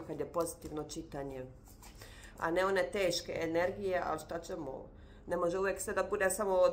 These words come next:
dobro i pozitivno, nije realno. Aha, paž pehara na paž pehara, wow, vidite ovo. E, što se ovdje dešava? U ovoj osobi, znači, kao da ste u njima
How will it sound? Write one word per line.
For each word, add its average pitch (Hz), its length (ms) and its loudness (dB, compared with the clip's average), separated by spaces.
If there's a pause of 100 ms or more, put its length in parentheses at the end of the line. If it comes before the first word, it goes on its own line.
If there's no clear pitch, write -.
dobro 190 380 8
i 185 140 2
pozitivno, 196 440 2
nije 180 220 2
realno. 156 380 6
Aha, 127 680 0
paž 320 240 6 (140)
pehara 311 400 2
na 262 200 4
paž 311 240 8 (160)
pehara, 233 460 2
wow, 185 960 8
vidite 247 420 2
ovo. 185 840 8 (380)
E, 160 920 10
što - 180 -4
se - 120 0 (140)
ovdje 330 300 0
dešava? 127 640 -6 (220)
U 160 200 2
ovoj 403 440 8
osobi, 170 420 2
znači, 165 500 2 (100)
kao 381 420 0
da 294 160 0
ste 220 300 0
u 190 220 0
njima 202 680 2